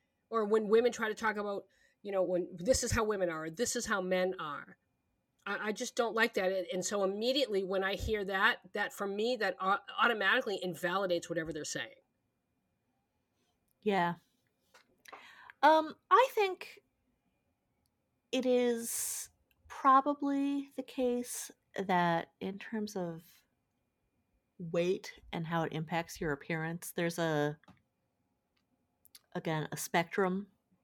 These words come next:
Speaker 2: right?
Speaker 1: Mm-hmm.
Speaker 2: And, like,
Speaker 1: Mm-hmm.
Speaker 2: I, I think if you're on either end, you're gonna have probably the perception that you are having a harder time dating. Um,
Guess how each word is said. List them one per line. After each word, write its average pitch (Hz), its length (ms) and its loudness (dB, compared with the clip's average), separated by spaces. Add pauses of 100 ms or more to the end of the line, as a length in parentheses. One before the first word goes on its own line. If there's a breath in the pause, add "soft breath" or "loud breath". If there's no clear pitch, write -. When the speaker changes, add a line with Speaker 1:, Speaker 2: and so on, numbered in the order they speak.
(240)
Speaker 2:
right? 196 300 -2
Speaker 1:
Mm-hmm. 175 120 -6 (220)
Speaker 2:
And, 180 180 -4
like, 170 240 -2
Speaker 1:
Mm-hmm. 165 140 -6 (180)
Speaker 2:
I, 196 180 2
I 220 100 6
think 226 260 0
if 247 180 -4
you're 180 440 2 (840 soft breath)
on 208 320 6
either 240 480 8
end, 220 480 0
you're 233 180 0
gonna 202 220 2
have 214 360 0 (1900)
probably 208 800 4
the 196 100 -4
perception 190 640 -2
that 185 140 -2
you 185 200 0
are 190 80 0
having 175 360 -2
a 170 60 -2
harder 165 300 0
time 165 300 -6
dating. 170 340 -4 (1200 soft breath)
Um, 156 600 -4